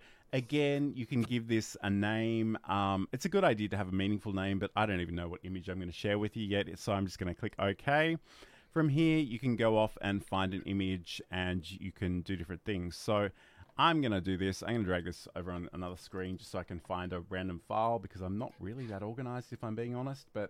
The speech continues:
um, let's just find an image. So let's, uh, I'm gonna do this one. Again, this is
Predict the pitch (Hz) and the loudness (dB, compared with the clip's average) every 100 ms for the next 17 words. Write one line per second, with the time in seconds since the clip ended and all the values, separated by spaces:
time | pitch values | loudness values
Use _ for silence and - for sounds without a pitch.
0 | - 101 98 101 - - _ _ - 220 | -4 -4 -2 -6 -10 -20 _ _ -6 -6
1 | 220 170 139 - 113 107 98 - 101 92 | -4 -8 -8 -4 -2 -2 -4 -6 -6 -6
2 | 85 - - 104 101 95 _ _ _ _ | -8 -12 -6 -4 -4 -8 _ _ _ _
3 | _ _ _ _ _ _ _ _ 113 113 | _ _ _ _ _ _ _ _ -6 -6
4 | 113 - - 110 95 95 90 - 98 107 | -6 -10 -12 -6 -4 -4 -6 -8 -6 -6
5 | 101 95 90 - - - 127 143 - 151 | -4 -6 -10 -18 -20 -6 0 0 -2 0
6 | 143 143 143 147 147 131 - - - _ | 2 4 4 2 0 -6 -16 -20 -20 _
7 | _ - - - _ _ _ _ - 98 | _ -20 -20 -20 _ _ _ _ -6 -2
8 | 110 110 107 104 98 101 - 92 | 0 2 2 2 0 -4 -10 -12